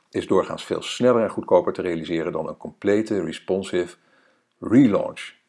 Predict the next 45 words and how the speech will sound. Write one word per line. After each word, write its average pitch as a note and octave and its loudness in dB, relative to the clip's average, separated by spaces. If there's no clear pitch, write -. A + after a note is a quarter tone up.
Je E2 -10
zult A#2 2
je F2+ -6
be-, F2+ -8
mobiele F2 -2
bezoekers G2 -4
dus - -10
al - -2
redelijk G#2+ -2
snel C3+ 6
een - -6
goede A2 0
gebruikerservaring E2+ -4
kunnen D#2+ -8
bieden E2+ -6
tegen E2 -8
relatief D#2 -12
geringe G2+ -2
investering. D2+ -10
Het - -20
tweede E3+ 10
voordeel D#2 -4
is F2+ -4
dat E2+ 0
het E2 -4
risico G2+ -4
beperkt F#2 2
is. - -10
Vooral C#3 10
als F2+ -2
het - -10
aantal F2+ -2
mobiele E2+ -2
bezoekers E2 -6
aan F2+ -4
de D#2+ -6
website E2 -2
van D#2+ -6
je D2 -4
organisatie D#2 -6
nog D#2+ -12
niet F#2+ -8
zo - -18
groot A#2+ 4
is. - -2